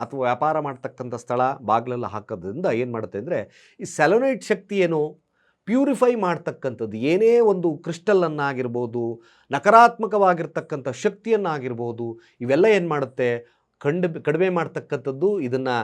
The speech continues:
ಉಪಶಮನ ಮಾಡ್ತಕ್ಕಂಥದ್ದು ಈ ಸೆಲೆನೈಟ್ ಕ್ರಿಸ್ಟಲ್ನ ಒಂದು ತತ್ವ.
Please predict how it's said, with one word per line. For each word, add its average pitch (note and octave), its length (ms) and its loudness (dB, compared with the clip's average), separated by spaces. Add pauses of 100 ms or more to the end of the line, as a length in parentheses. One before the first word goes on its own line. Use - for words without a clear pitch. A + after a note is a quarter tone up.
(200)
ಉಪಶಮನ G#3 540 2
ಮಾಡ್ತಕ್ಕಂಥದ್ದು D#3 840 -2
ಈ A#2+ 180 -6
ಸೆಲೆನೈಟ್ B2 600 -4
ಕ್ರಿಸ್ಟಲ್ನ G#2+ 560 -10
ಒಂದು A2 300 -8
ತತ್ವ. - 320 -8